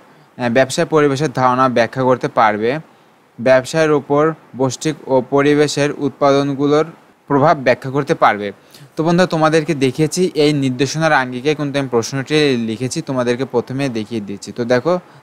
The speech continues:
তারপরের পয়েন্টে বলা হয়েছে ব্যবসায়ের ওপর সমষ্টিক পরিবেশের উপাদানগুলোর প্রভাব ব্যাখ্যা করতে পারবে। সর্বশেষ পয়েন্ট, সিদ্ধান্ত গ্রহণ প্রক্রিয়ার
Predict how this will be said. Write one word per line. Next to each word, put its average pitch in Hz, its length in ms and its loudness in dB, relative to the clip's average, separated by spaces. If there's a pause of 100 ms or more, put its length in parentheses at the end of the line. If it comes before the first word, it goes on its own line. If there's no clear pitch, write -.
তারপরের 139 420 2
পয়েন্টে 127 320 -4
বলা 120 220 0
হয়েছে 120 280 -2 (380)
ব্যবসায়ের 143 480 2
ওপর 143 260 0
সমষ্টিক 135 540 -4
পরিবেশের 131 580 0
উপাদানগুলোর 135 800 0 (420)
প্রভাব 156 280 2
ব্যাখ্যা 123 340 -2
করতে 123 240 -2
পারবে। 110 440 0 (340)
সর্বশেষ 113 580 -4
পয়েন্ট, 156 280 0 (760)
সিদ্ধান্ত 147 500 -2
গ্রহণ 139 400 0
প্রক্রিয়ার 139 480 2